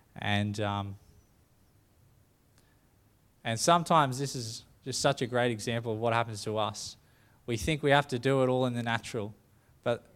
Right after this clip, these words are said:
and we're wor-, worn out, we're tired of believing, we're not ready for it. But Jesus' invitation is still there for us when we're feeling deflated, when we feel like we need rest. His invitation is always there.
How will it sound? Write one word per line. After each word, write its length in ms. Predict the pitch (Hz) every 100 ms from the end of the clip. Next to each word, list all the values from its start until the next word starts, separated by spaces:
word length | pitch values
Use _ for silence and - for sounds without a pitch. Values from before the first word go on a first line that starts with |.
| - _ _ _ _
and 120 | 120
we're 100 | 120
wor-, 280 | 120 143 147
worn 340 | 151 147 151
out, 280 | 139 139 139
we're 200 | 120 120 -
tired 280 | 156 151 147
of 80 | 131
believing, 600 | 127 139 135 135 131 131 - -
we're 80 | 117
not 240 | 135 131
ready 280 | 131 139 139
for 360 | 135 135 131 131
it. 140 | 127 - _ _ _ _ _ - -
But 140 | 120
Jesus' 480 | - 160 143 135 -
invitation 640 | 147 120 147 143 139 123
is 120 | 110
still 300 | - 156 156
there 240 | 131 135 139
for 160 | 131
us 180 | 113 -
when 140 | 139
we're 120 | 135 127
feeling 340 | - 147 131
deflated, 640 | 113 139 135 147 143 139 - - -
when 140 | 127 117
we 100 | 113
feel 380 | - - 143
like 200 | 139 131
we 100 | 127
need 180 | 127 127
rest. 540 | 117 131 127 - - - _ _ _ - _ _ _ _ _ _ _ _ _
His 160 | 123 120
invitation 640 | 151 147 123 135 131 131
is 120 | 117 117
always 380 | 120 127 123
there. 400 | 117 120 110 104